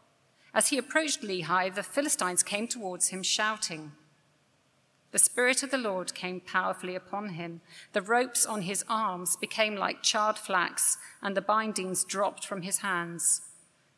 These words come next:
Finding a fresh jawbone of a donkey, he grabbed it and struck down a thousand men.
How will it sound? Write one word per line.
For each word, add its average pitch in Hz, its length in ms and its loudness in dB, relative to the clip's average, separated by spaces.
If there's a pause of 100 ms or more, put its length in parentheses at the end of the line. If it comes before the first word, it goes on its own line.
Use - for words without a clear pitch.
(120)
Finding 220 400 2
a 196 40 -2
fresh - 420 2
jawbone 226 600 0
of 170 100 -8
a - 140 -6
donkey, 202 400 -4
he 208 120 -10
grabbed 226 400 0
it - 300 0 (280)
and 190 140 -4
struck - 520 4
down 180 300 0
a 160 60 -8
thousand 196 640 -6
men. 165 380 -4